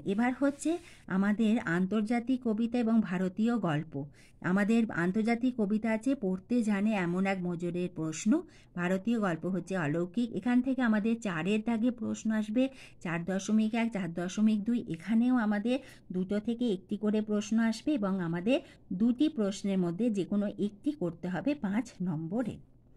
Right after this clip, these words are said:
আমি প্রথমে তোমাদের আন্তর্জাতিক কবিতা পড়তে জানে এমন এক মজুরের প্রশ্নর গুরুত্বপূর্ণ প্রশ্নগুলি বলে দেবো এবং তারপরে ভারতীয় গল্প অলৌকিকের বলবো। পড়তে জানে এমন এক মজুরের প্রশ্ন এক একটা হলো,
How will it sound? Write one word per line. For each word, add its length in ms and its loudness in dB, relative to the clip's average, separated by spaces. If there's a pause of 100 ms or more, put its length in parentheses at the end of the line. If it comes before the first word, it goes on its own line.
(1080)
আমি 220 6
প্রথমে 420 4
তোমাদের 320 4
আন্তর্জাতিক 760 0
কবিতা 460 0
পড়তে 340 -2
জানে 280 0
এমন 300 0
এক 140 0
মজুরের 420 0
প্রশ্নর 540 0 (320)
গুরুত্বপূর্ণ 580 0
প্রশ্নগুলি 640 0
বলে 320 0
দেবো 220 0 (320)
এবং 240 0
তারপরে 480 -2
ভারতীয় 520 -4
গল্প 320 -2
অলৌকিকের 680 -2 (140)
বলবো। 260 -4 (840)
পড়তে 380 2
জানে 280 6
এমন 340 6
এক 120 6
মজুরের 460 4
প্রশ্ন 460 2
এক 300 -2
একটা 260 0
হলো, 320 4